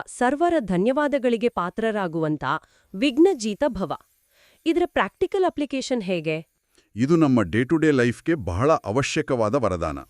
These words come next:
Speaker 2: ಒಂದು ಉದಾಹರಣೆ ತಗೊಳ್ಳಿ. ಯಾರಾದ್ರೂ ನಮ್ಮನ್ನ ಟೀಕೆ ಮಾಡ್ತಾರೆ ಅಥವಾ ನಮ್ಗೆ ಕೆಟ್ಟದ್ದು ಬಯಸ್ತಾರೆ ಅಂದ್ಕೊಳ್ಳಿ.
Speaker 1: ಹ್ಮ್.
Speaker 2: ಆಗ ಕೋಪ ಬರುತ್ತೆ.
Speaker 1: ಸಹಜವಾಗಿ ಕೋಪ ಅಥವಾ ದುಃಖ ಆಗತ್ತೆ. ಆದ್ರೆ ಬಾಬಾ ಹೇಳ್ತಾರೆ,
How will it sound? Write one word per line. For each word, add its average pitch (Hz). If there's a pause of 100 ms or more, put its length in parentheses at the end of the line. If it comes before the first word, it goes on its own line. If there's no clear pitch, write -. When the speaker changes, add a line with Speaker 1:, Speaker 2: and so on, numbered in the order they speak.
(720)
Speaker 2:
ಒಂದು 165
ಉದಾಹರಣೆ 151
ತಗೊಳ್ಳಿ. 78 (640)
ಯಾರಾದ್ರೂ 180
ನಮ್ಮನ್ನ 147
ಟೀಕೆ 185
ಮಾಡ್ತಾರೆ 76 (280)
ಅಥವಾ 175
ನಮ್ಗೆ 147
ಕೆಟ್ಟದ್ದು 147
ಬಯಸ್ತಾರೆ 117
ಅಂದ್ಕೊಳ್ಳಿ. 85
Speaker 1:
ಹ್ಮ್. 208 (360)
Speaker 2:
ಆಗ 139
ಕೋಪ 180
ಬರುತ್ತೆ. 80 (580)
Speaker 1:
ಸಹಜವಾಗಿ 277
ಕೋಪ 294
ಅಥವಾ 233
ದುಃಖ 220
ಆಗತ್ತೆ. 147
ಆದ್ರೆ 180
ಬಾಬಾ 160
ಹೇಳ್ತಾರೆ, 202